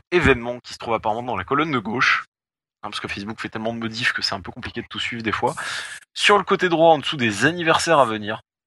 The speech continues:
en dessous, et des anniversaires, hein, il y a deux mots-clés, vous trouverez un petit rectangle qui vous permettra d'exporter les événements de votre calendrier, mais aussi les anniversaires.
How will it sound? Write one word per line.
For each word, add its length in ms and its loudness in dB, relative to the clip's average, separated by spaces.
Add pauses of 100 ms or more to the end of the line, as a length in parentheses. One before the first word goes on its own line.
(160)
en 120 -4
dessous, 340 -4 (760)
et 60 -12
des 220 -4
anniversaires, 520 2
hein, 200 2
il 60 -4
y 40 -4
a 60 -6
deux 140 -6
mots-clés, 360 -2 (560)
vous 120 0
trouverez 280 4
un 80 6
petit 200 -2
rectangle 360 2
qui 140 -8
vous 80 -6
permettra 360 4
d'exporter 380 -4
les 220 0
événements 280 -2
de 60 -8
votre 140 -14
calendrier, 400 0
mais 160 0
aussi 240 -2
les 100 0
anniversaires. 560 -2